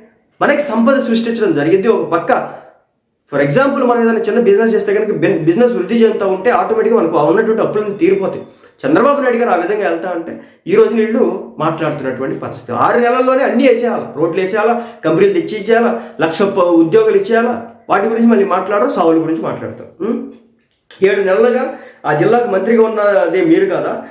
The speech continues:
పవన్ కళ్యాణ్ రోడ్డు వల్ల చనిపోతే వీరిద్దరి మరణానికి మీకు ఓట్లేసి గెలిపించినందుకు మీరు కారణం కాదా? మీ గుండె మీద చేసుకుని ఆత్మవిమర్శ చేసుకోండి, గుండె మీద చేసుకుని ఆత్మవిమర్శ చేసుకోవాలంట. రాజకీయం చేయడానికి వైసీపీ దగ్గర ఏమీ లేవు.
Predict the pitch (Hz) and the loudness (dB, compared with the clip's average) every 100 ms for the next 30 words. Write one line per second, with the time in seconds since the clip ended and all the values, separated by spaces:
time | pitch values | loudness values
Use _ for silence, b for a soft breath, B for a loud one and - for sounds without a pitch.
0 | B 165 226 233 208 220 185 131 185 220 | B 0 2 2 2 0 0 0 2 4
1 | 220 208 196 185 180 226 220 - - - | 2 0 -4 -4 -2 2 2 0 -8 -2
2 | 165 185 - 226 185 175 190 196 196 185 | 0 0 2 0 0 -2 0 0 0 -2
3 | 175 196 208 208 - 175 175 185 175 196 | 2 2 2 -2 0 -2 -2 -2 -2 0
4 | 165 185 180 185 202 170 175 - B B | 0 2 0 0 0 0 0 -2 B B
5 | 170 190 214 240 240 226 214 214 226 208 | -2 2 4 4 2 2 0 0 0 0
6 | 196 196 196 170 196 165 139 131 120 135 | 0 0 0 0 0 -2 -2 -8 -10 -8
7 | 139 - _ _ _ _ _ _ _ _ | -10 -14 _ _ _ _ _ _ _ _
8 | - 170 214 214 165 165 165 170 165 175 | -2 2 2 2 2 0 2 0 -2 0
9 | 165 147 143 123 123 - 127 110 113 - | 0 0 -2 -4 -6 -6 -8 -8 -10 -14
10 | _ _ _ _ _ _ _ _ _ _ | _ _ _ _ _ _ _ _ _ _
11 | _ _ 120 147 170 202 208 196 180 185 | _ _ -2 0 0 0 2 4 2 0
12 | 185 175 143 143 156 160 151 143 160 127 | 0 0 0 2 0 2 0 0 -2 -4
13 | 123 135 185 190 143 | -2 2 2 2 -2